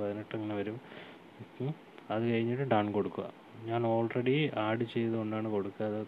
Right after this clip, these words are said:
കൊടുക്കേണ്ടത് കൊണ്ട് ഡൺ കൊടുക്കുക. ഡൺ കൊടുക്കുമ്പോൾ നിങ്ങൾക്കറിയാം, അത് ഉടനെ തന്നെ ആഡ് ആയിട്ടുണ്ട്. ഇൻസ്റ്റന്റ് ആയിട്ട്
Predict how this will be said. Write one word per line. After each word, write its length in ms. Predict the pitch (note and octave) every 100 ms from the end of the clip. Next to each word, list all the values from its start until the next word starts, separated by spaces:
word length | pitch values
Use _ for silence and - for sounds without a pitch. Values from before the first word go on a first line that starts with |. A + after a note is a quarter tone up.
| - F#2+
കൊടുക്കേണ്ടത് 480 | G#2 G2+ A2 A2 A#2
കൊണ്ട് 140 | C3+ C3
ഡൺ 120 | C3
കൊടുക്കുക. 320 | C3+ B2 A2 G2+ - - - - - - - A#2
ഡൺ 140 | A#2 A#2+
കൊടുക്കുമ്പോൾ 320 | A#2+ A#2 B2+
നിങ്ങൾക്കറിയാം, 460 | B2 B2 A#2+ A2+ A#2
അത് 80 | A#2+ A2
ഉടനെ 220 | G#2+ A#2 A#2
തന്നെ 120 | A#2 G#2+
ആഡ് 120 | G#2
ആയിട്ടുണ്ട്. 320 | G#2+ - G2+ G#2
ഇൻസ്റ്റന്റ് 380 | A2+ - C3+ B2+
ആയിട്ട് 160 | A2+